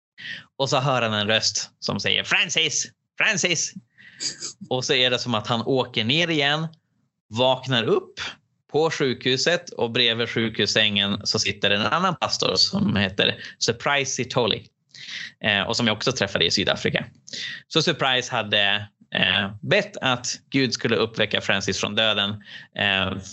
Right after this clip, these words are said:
för det var efter att läkare hade dödförklarat honom där på sjukhuset, enligt då vad både Francis och Surprise sa till mig.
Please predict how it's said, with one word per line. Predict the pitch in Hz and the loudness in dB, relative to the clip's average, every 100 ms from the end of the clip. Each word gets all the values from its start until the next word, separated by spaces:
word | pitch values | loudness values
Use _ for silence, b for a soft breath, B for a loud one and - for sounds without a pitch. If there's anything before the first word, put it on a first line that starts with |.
| - | -2
för | 127 | 0
det | 123 139 | 2 2
var | 127 - | 2 0
efter | 135 - - 113 101 | -2 -4 -2 0 2
att | 104 98 - - - | 0 -2 -6 -14 0
läkare | 117 104 - - - | 0 0 -2 -2 0
hade | 120 104 104 69 | 0 0 -2 0
dödförklarat | 101 - 110 - 113 - - | 2 0 -2 0 0 0 -2
honom | - 113 | -2 0
där | 107 | 0
på | - | 0
sjukhuset, | 107 110 110 123 - - - b _ | -2 -2 0 0 2 0 -4 b _
enligt | 127 107 104 | 0 0 0
då | 101 | 0
vad | 104 101 | 2 0
både | - - | 0 -2
Francis | - 104 107 - 101 | 0 0 0 0 0
och | |
Surprise | - - - | 0 0 0
sa | - - | 0 0
till | - | -2
mig. | - | -4